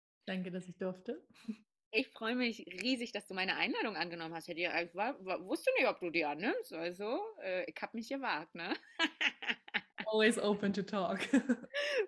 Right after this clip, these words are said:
Speaker 2: Voll geil. Ähm, ich mache jetzt aber auch trotzdem das Letzte. Wie kann man mit dir zusammenarbeiten? Was gibt's gerade bei dir? Wie, wo können wir dich finden? Und ich tue es natürlich auch in die Shownotes.
Speaker 1: Ja, sehr gerne. Also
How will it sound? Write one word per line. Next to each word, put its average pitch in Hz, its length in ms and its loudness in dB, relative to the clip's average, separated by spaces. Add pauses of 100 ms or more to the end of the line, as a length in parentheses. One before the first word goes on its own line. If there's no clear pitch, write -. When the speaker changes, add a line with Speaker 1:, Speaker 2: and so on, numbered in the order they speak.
(100)
Speaker 2:
Voll 208 240 4
geil. 190 420 2 (500)
Ähm, 226 440 6 (100)
ich 226 140 -2
mache 240 220 4
jetzt 262 120 4
aber 214 200 2
auch 202 80 0
trotzdem 196 400 -4
das 180 140 -4
Letzte. 165 560 -2
Wie 180 400 -6
kann 202 180 -4
man 190 120 0
mit 170 160 -6
dir 156 100 -6
zusammenarbeiten? 196 840 0
Was - 220 -8
gibt's - 240 -12
gerade 202 360 -2
bei 180 280 2
dir? 175 380 -2
Wie, 214 380 -4
wo 196 260 -4
können 190 260 -6
wir 180 100 -4
dich 170 180 -8
finden? 226 320 -4
Und 175 160 -8
ich 170 220 -14
tue - 120 -18
es - 80 -18
natürlich 160 360 -12
auch 151 120 -18
in 160 100 -14
die 156 80 -8
Shownotes. - 720 -16 (300)
Speaker 1:
Ja, 175 80 -10 (160)
sehr 185 160 -6
gerne. 180 440 -4
Also 180 340 -4